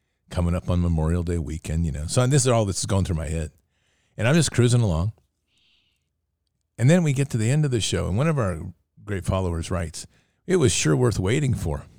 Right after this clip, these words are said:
And I'm still like, "What in the," and then it hits me. I'm like, "Oh, you idiot.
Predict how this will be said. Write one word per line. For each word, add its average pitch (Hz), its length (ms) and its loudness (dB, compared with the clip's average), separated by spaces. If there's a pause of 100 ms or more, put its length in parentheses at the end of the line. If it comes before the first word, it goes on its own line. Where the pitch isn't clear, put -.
(520)
And 113 120 -4
I'm 120 80 2
still 156 300 -2
like, 82 340 -4 (540)
"What 175 200 -6
in 101 120 0
the," 87 120 -2 (300)
and 82 240 -2
then 90 140 2
it 87 120 0
hits - 320 -8
me. - 240 -16 (400)
I'm 92 140 -2
like, 76 320 -8 (720)
"Oh, 120 140 0
you 76 380 -4 (300)
idiot. 69 480 -12